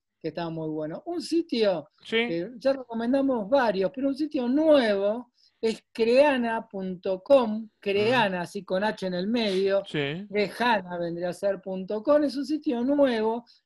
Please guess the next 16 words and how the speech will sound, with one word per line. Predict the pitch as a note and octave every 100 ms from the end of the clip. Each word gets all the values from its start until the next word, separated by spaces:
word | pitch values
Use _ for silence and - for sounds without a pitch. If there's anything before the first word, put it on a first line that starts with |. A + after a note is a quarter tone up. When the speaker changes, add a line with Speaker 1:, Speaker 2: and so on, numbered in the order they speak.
| _
Speaker 1:
pero | C#4+
tiene | E4 E4+
una | D4 B3
infinidad | G#3+ - G#3 G3+ A3 C#4 C#4
de | A3+
cursos | D4+ D#4 C#4+ B3
desde | G#3+ A3+ A#3 A3
pintura | A3 A3 A#3+ D#4+ B3+
botánica | A3 G#3+ C#4+ C4 A3
con | F#3 F3+
acuarelas, | F3 - G#3+ B3+ G#3+ F#3+ E3
o | D#3+
sea | F#3+
que | F3
usan, | F#3 G#3+ - G3 F#3+ F#3 _ _ _ -
eh, | D#3+ D#3 D#3 D#3 D3+